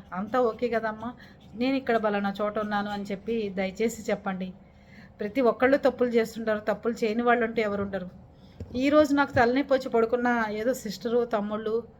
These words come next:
ఇంట్లో హస్బెండ్, పిల్లలు పట్టించుకున్న అమ్మ అనేది, ఆ, మనకి ఆ రోజు చేసినట్టుగా మనకి చేసేవాళ్ళంటూ ఉంటారంటారా? అందుకే తల్లిదండ్రులు ఉన్నంతసేపే మన గారాబాలు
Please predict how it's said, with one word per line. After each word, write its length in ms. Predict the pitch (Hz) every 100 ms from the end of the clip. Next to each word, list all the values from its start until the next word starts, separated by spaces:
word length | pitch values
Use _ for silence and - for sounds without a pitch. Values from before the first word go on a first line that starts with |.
| - - - - - 233
ఇంట్లో 280 | 226 240 233
హస్బెండ్, 600 | 208 202 220 220 220 233
పిల్లలు 240 | 214 220
పట్టించుకున్న 840 | 226 202 220 - 214 220 214 202 -
అమ్మ 260 | 196 226 269
అనేది, 680 | 277 269 254 269 262 254 - - - - - - - - -
ఆ, 400 | 214 214 214 214
మనకి 480 | 214 226 226 233 233
ఆ 240 | - 214
రోజు 400 | 220 233 247 240
చేసినట్టుగా 880 | 233 240 240 233 233 233 226 208 208 -
మనకి 400 | 196 220 196 226
చేసేవాళ్ళంటూ 640 | 214 254 240 214 214 208
ఉంటారంటారా? 680 | 208 202 214 202 202 196 226 - - - - - - 190
అందుకే 500 | 202 202 226 208 202 - - - - -
తల్లిదండ్రులు 420 | 214 233 247 247
ఉన్నంతసేపే 680 | 220 220 226 233 240 214 226
మన 220 | 226 208
గారాబాలు 760 | 202 202 214 208 214 208 214